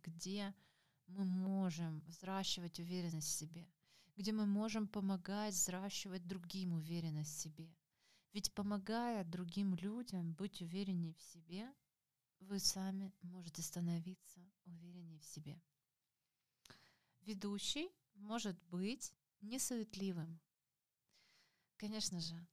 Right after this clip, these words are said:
для тов-, для глубокого погружения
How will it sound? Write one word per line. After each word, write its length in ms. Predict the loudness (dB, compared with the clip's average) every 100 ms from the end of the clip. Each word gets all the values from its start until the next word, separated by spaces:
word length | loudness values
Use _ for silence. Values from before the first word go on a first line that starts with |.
| _
для 120 | -6
тов-, 180 | -4 -6
для 460 | -2 0 2 2 0
глубокого 680 | 0 -2 -2 -6 -4 -2 0
погружения 1200 | 0 0 2 0 0 -2 -2 0 0 -2 -8